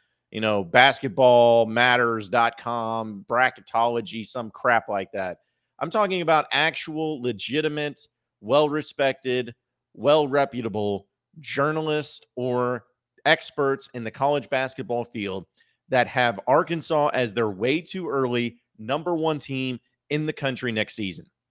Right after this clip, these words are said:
Now, if you need a list, look at twenty-four seven Sports is pretty reputable. Sports Illustrated is pretty reputable. And, uh, E S P N dot com, those are kind of the big ones.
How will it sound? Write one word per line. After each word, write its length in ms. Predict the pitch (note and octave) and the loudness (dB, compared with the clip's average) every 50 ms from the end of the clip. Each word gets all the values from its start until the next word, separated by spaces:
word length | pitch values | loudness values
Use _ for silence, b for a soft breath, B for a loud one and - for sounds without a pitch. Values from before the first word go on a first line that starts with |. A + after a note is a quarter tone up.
| _ _ _ _ _ _ _ _ _ _ _ - | _ _ _ _ _ _ _ _ _ _ _ 0
Now, 160 | F#3 F#3 - - - _ _ _ _ _ _ _ _ _ _ _ _ _ _ _ _ _ _ _ _ _ _ _ _ _ _ _ _ - | 0 0 0 -2 -10 _ _ _ _ _ _ _ _ _ _ _ _ _ _ _ _ _ _ _ _ _ _ _ _ _ _ _ _ -20
if 100 | - - | -14 -12
you 120 | B2 C#3 | -8 -6
need 180 | D#3+ F#3+ A3 F#3+ | -4 -2 0 0
a 60 | G#3 | 4
list, 480 | G3 F#3 D#3+ D#3+ E3+ E3 - - - _ _ _ _ _ | 6 8 8 8 6 4 0 -8 -12 _ _ _ _ _
look 180 | - D3+ G3 - | -8 -6 -6 -6
at 80 | A3 | -8
twenty-four 420 | - - F3 F3 F3 E3+ - F3 F3+ | -10 -8 -8 -8 -6 -6 -6 -6 -4
seven 300 | - - E3 E3 E3+ F#3 | 0 0 0 0 0 -4
Sports 460 | - - - A#2+ A#2 A#2+ A#2+ - - | -10 -8 -4 -2 0 0 0 -2 -6
is 100 | A#2+ G#2+ | -10 -8
pretty 240 | - - A#2 G#2 G2 | -6 -4 -4 -4 -2
reputable. 540 | F#2 G#2 G2+ - - F2+ E2 F2+ F#2 - b b b b b b b | 0 0 -2 -2 -4 -8 -10 -10 -10 -12 b b b b b b b
Sports 360 | - - - F3 F#3 F3+ - | -6 0 4 4 4 4 4
Illustrated 420 | F#3 F#3+ F#3+ F3+ - E3+ D#3+ C#3 | 2 0 0 0 -2 -2 -2 -2
is 100 | C3 - | -2 -6
pretty 200 | - - C3+ A#2+ | -6 -8 -6 -4
reputable. 580 | G#2 G#2+ A2 G2+ - F#2+ F#2 E2 F#2+ G#2 G#2+ _ b b b b b | -2 -2 -2 -2 -2 -6 -10 -8 -10 -10 -10 _ b b b b b
And, 220 | D3+ D#3 D#3+ D#3 - - | -2 -2 -2 -2 2 4
uh, 260 | D3 C#3 C3 B2+ A#2+ - | 6 6 6 6 4 2
E 120 | - F3+ A3+ | -2 -6 -6
S 120 | A#3+ - | -6 -6
P 100 | - F3+ | -8 -8
N 100 | G3+ G3 | -6 -2
dot 200 | F3 F3+ E3+ D#3 | -2 -2 -2 -2
com, 440 | - - D3+ D3 B2 G#2 D#2+ B1+ - _ _ _ _ _ _ - | -4 -4 -2 -2 -2 -2 -4 -8 -12 _ _ _ _ _ _ -6
those 120 | B2+ C#3 C#3+ | -6 -4 -4
are 40 | E3+ | -2
kind 140 | D#3 E3 D#3+ | -2 -2 -2
of 60 | D#3 | -4
the 80 | C#3+ | -4
big 200 | A2+ B2+ E3 D#3+ | -2 -2 -2 -2
ones. 380 | A#2 A#2+ G#2 D#2 - - - - | -2 -6 -10 -12 -14 -18 -20 -20